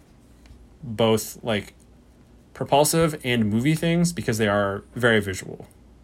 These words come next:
And they are also, like, very tied to the themes of either the genre or the story, where it's like anthrax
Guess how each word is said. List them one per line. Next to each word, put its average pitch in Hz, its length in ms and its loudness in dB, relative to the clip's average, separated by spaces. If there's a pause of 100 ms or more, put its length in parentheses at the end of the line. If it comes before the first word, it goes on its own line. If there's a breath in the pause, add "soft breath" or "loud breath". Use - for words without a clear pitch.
(800 soft breath)
And 147 140 6
they 156 80 6
are 151 180 6
also, 139 340 4
like, 113 180 2
very 107 520 2 (1300 soft breath)
tied 117 440 0
to 104 560 -2 (960)
the 123 100 -4
themes 110 640 0
of 98 460 -2 (120)
either 120 160 0
the 107 140 0
genre 139 440 2
or 117 220 0
the 98 80 -6
story, 113 520 -10
where 127 140 0
it's 113 120 -6
like 110 220 -4 (500 loud breath)
anthrax 147 580 2